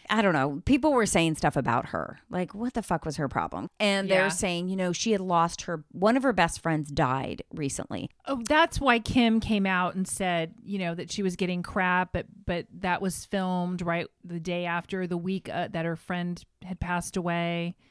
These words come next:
Speaker 1: Yeah,
Speaker 2: So she
Speaker 1: but
Speaker 2: was
Speaker 1: I, I
Speaker 2: kinda
Speaker 1: don't
Speaker 2: trying
Speaker 1: think
Speaker 2: to
Speaker 1: it was.
Speaker 2: stick up for her.
Speaker 1: Yeah, but it was, like, a month later. And, uh, l-, listen, I'm not putting time on grief.
Speaker 2: Yeah, right.
Speaker 1: But it was Brielle being Brielle. Also, she talks like this. For some reason, it was really weird. I think she's embarrassed 'cause they showed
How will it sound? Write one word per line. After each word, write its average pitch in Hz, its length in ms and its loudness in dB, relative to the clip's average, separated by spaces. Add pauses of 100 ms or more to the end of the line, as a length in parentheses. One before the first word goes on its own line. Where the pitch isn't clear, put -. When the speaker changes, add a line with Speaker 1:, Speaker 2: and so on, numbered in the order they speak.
Speaker 1:
Yeah, 170 240 4
Speaker 2:
So - 80 8
she - 60 6
Speaker 1:
but 214 60 8
Speaker 2:
was - 100 6
Speaker 1:
I, - 60 8
I 247 40 10
Speaker 2:
kinda 262 60 10
Speaker 1:
don't 277 100 8
Speaker 2:
trying 233 200 8
Speaker 1:
think 220 120 6
Speaker 2:
to - 20 -6
Speaker 1:
it - 20 -6
was. 185 100 6
Speaker 2:
stick 170 100 2
up 185 120 0
for 170 180 -6
her. 208 160 2
Speaker 1:
Yeah, 202 160 10
but 202 120 4
it 220 40 2
was, 233 100 -4
like, 240 100 2
a 202 60 2
month 165 420 4
later. 190 460 2
And, 247 300 2
uh, 208 40 -2 (260)
l-, - 200 -8
listen, 185 380 0 (300)
I'm 220 100 2
not 226 140 6
putting 226 220 4
time 175 400 2
on 160 160 4
grief. 156 440 -2
Speaker 2:
Yeah, 156 280 -4 (140)
right. 170 340 -6
Speaker 1:
But 262 240 0 (100)
it 311 160 0
was 330 160 0
Brielle 220 420 8
being 180 260 2
Brielle. 135 500 -2
Also, 220 340 0 (160)
she 160 220 -2
talks 147 320 2
like 151 180 4
this. 143 340 4
For 180 160 -4
some 180 240 -2
reason, 165 340 -4
it - 60 -4
was 165 120 -10
really 147 240 -4
weird. 151 220 -2 (280)
I 403 180 4
think 254 280 2
she's 254 180 -2
embarrassed 226 380 2
'cause 202 100 -4
they 190 100 0
showed 208 360 0